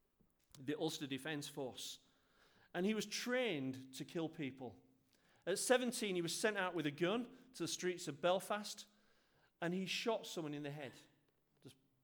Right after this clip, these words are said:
blew their head off. Two weeks later, seventeen-year-old Billy was arrested and put in the Maze prison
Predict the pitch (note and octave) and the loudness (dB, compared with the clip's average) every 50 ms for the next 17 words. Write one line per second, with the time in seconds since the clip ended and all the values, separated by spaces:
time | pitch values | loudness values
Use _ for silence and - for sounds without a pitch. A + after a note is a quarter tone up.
0 | - - E3 E3+ E3+ D#3 C#3 C#3 C#3 B2 A#2 G#2 - - - _ _ _ _ _ | -6 -2 -2 0 2 0 0 -2 -4 -8 -10 -12 -16 -20 -20 _ _ _ _ _
1 | _ _ _ _ _ _ _ _ _ _ _ _ _ - - B3+ A#3 A3+ A3 G#3 | _ _ _ _ _ _ _ _ _ _ _ _ _ 0 2 4 4 4 2 0
2 | - - F3 F3 F3 F3+ F3+ - A3+ G#3 G3+ G3+ - - - - _ - - - | 0 2 4 6 6 6 4 2 -2 -2 -2 -4 -8 -18 -20 -20 _ -12 -4 0
3 | - A3 G#3+ G3+ G#3 - G#3+ G3 F3+ F3 E3 D3+ C#3+ - - E3 E3 F3+ F#3 F3+ | 0 2 2 0 -2 -2 -2 0 2 4 2 2 2 2 2 2 4 4 2 0
4 | D#3+ C#3 D3+ C3+ B2+ C#3+ C#3+ C#3+ - - D3 C3+ C3 C3 - E3 D3+ C#3+ C#3 C3+ | -2 -2 -4 -2 0 0 0 0 -2 -4 -4 -4 -6 -6 -8 -6 -6 -4 -4 -4
5 | C3+ C#3+ D3 D3 C#3+ C#3+ C#3+ - - - D3 C#3+ C3+ C#3 A#2+ | -4 -4 -4 -4 -4 -6 -8 -10 -12 -10 -8 -8 -8 -8 -10